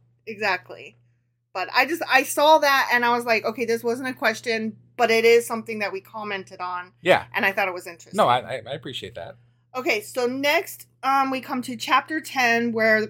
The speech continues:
Speaker 1: we have the curse and the oath.
Speaker 2: Okay.
Speaker 1: Okay.
Speaker 2: Yep.
Speaker 1: And this was the, uh, verse that it came from. These joined with their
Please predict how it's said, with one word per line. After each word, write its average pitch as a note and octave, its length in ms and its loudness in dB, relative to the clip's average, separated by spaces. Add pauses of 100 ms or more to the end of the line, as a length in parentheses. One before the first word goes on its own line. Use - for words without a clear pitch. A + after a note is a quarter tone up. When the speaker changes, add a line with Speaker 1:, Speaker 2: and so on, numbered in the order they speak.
Speaker 1:
we A#3 120 -4
have A3+ 220 -6
the G#3+ 60 -8
curse - 380 -14
and B3 160 -6
the - 160 -8
oath. - 380 -8 (260)
Speaker 2:
Okay. G#2+ 240 0
Speaker 1:
Okay. D3+ 340 -2
Speaker 2:
Yep. G#2+ 240 -2
Speaker 1:
And A3 80 -2
this C4 220 2
was B3+ 280 0
the, A#3+ 380 -2
uh, G#3 220 4
verse G3+ 300 -4
that A3 100 -6
it G3 100 -10
came F#3+ 220 -10
from. A#2 300 -18 (320)
These D4 460 -4 (120)
joined C4 460 -2
with C4 160 -4
their A#3+ 260 -2